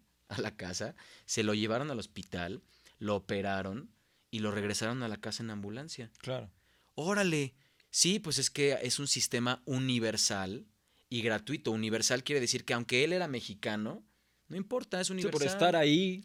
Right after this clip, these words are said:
Speaker 1: Por estar ahí
Speaker 2: en
Speaker 1: es
Speaker 2: ese
Speaker 1: universal,
Speaker 2: territorio.
Speaker 1: incluye a todos los, los países, a todas las personas. Y gratuito completamente.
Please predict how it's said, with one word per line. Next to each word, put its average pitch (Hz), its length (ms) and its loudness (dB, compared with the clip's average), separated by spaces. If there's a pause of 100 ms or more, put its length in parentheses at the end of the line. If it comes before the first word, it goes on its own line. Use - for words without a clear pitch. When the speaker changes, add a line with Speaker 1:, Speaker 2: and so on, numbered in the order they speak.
(120)
Speaker 1:
Por 139 140 2
estar 185 220 4
ahí 180 260 6
Speaker 2:
en 147 80 2
Speaker 1:
es 147 80 6
Speaker 2:
ese 175 80 4
Speaker 1:
universal, 117 420 2
Speaker 2:
territorio. 98 220 -2
Speaker 1:
incluye 147 320 0
a - 100 -4
todos 151 540 4
los, 101 380 0 (240)
los 107 300 0
países, 107 560 2
a 101 60 -10
todas 131 160 0
las 127 140 -2
personas. 95 540 -6 (280)
Y 135 120 -4
gratuito 170 640 -2
completamente. 151 920 -4